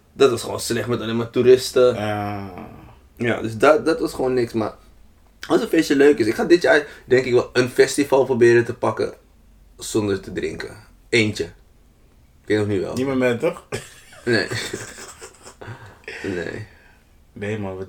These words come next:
Speaker 2: ja. Drank. We gaan winnen van drank.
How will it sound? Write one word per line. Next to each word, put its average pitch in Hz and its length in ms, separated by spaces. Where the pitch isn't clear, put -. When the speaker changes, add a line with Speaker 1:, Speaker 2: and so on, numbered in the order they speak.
Speaker 2:
ja. 101 340
Drank. 98 400
We - 100
gaan 156 200
winnen 107 220
van - 180
drank. - 280